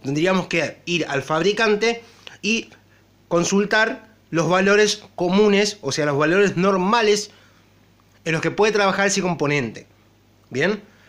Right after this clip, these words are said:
esta gráfica, la R X cuatro ochenta, según el fabricante, que es, eh,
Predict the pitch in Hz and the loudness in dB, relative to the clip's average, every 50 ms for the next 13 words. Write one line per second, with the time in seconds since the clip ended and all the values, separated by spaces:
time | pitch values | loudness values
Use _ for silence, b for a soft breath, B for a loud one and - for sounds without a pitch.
0 | b b b b b b 233 247 233 - 226 208 208 233 233 233 240 226 220 190 | b b b b b b -4 -2 0 2 2 2 2 2 0 0 0 0 0 0
1 | 147 - - - - 123 127 131 139 165 170 165 165 - - - 151 156 170 180 | -2 -4 -8 -10 -6 -4 -2 0 0 -2 -2 -2 -6 -8 -8 -6 -4 -2 -2 -2
2 | 151 - - 170 185 165 156 135 - 180 190 214 190 185 139 - 147 143 151 214 | -4 -2 -2 -2 0 0 -2 -2 0 0 -2 0 0 -2 -4 -2 -2 0 0 2
3 | 247 226 196 185 156 147 156 180 202 196 175 147 147 156 156 - - - - 135 | 0 0 0 -2 -2 -2 0 0 0 0 0 0 0 -2 -2 -4 -8 -10 -10 -10
4 | 127 - | -10 -10